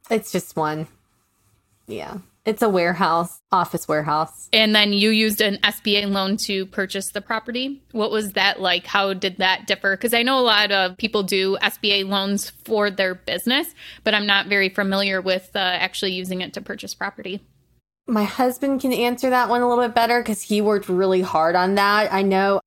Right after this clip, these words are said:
Speaker 1: So if, for anyone out there that owns a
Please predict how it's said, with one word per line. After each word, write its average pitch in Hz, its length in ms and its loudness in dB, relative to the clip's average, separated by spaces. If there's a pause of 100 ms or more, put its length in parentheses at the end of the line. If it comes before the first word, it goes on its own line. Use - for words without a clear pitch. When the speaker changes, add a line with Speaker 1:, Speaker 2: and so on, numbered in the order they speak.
Speaker 1:
So 202 800 2
if, 202 180 -4
for 202 140 2
anyone 208 240 4
out 185 200 2
there 185 120 4
that 170 340 0 (600)
owns 214 360 2
a 175 180 -2